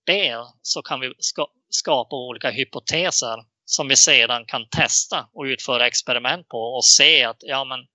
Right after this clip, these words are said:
är det så att en människa som är, vi är nyvaccinerad,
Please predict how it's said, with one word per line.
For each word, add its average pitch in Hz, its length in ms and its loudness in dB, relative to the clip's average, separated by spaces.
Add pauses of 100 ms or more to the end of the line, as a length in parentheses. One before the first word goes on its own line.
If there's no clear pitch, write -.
(160)
är 156 200 2
det 135 180 0 (100)
så 113 500 -8
att 123 280 -12
en 127 120 -8
människa 135 500 0
som 127 220 2
är, 120 420 2
vi 127 140 0
är 120 60 2
nyvaccinerad, 113 960 0